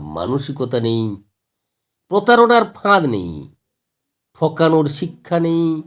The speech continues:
হিংসার বিষ নেই। যা আছে সুস্থ সুন্দর এক মানসিকতা।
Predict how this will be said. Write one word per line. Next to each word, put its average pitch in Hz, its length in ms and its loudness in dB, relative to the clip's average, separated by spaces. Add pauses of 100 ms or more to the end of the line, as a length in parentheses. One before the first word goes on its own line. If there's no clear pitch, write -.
(460)
হিংসার 143 520 -2
বিষ 123 260 -6 (100)
নেই। 135 220 -4 (520)
যা 123 180 0 (120)
আছে 120 360 0 (920)
সুস্থ - 580 -8 (260)
সুন্দর 170 760 2
এক 156 140 -2 (140)
মানসিকতা। 104 760 -6